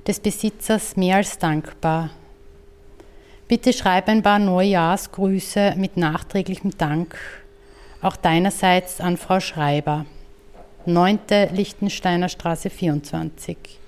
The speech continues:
Die Frau ist uns wirklich sehr zur Seite gestanden.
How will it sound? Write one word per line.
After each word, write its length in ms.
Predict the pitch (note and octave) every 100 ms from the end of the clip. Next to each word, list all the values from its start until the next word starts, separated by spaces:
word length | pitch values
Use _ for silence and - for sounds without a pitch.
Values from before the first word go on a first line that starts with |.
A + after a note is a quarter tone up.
| - - - - - - -
Die 80 | G3+
Frau 460 | - F3 E3+ A3 C4
ist 220 | - - G#3
uns 180 | F#3+ G3
wirklich 460 | G3+ G3+ G#3 -
sehr 440 | - F3 F3 G3 -
zur 160 | A3
Seite 400 | - E3 D3+ -
gestanden. 760 | - F#3+ - D3+ D3 D3 D#3+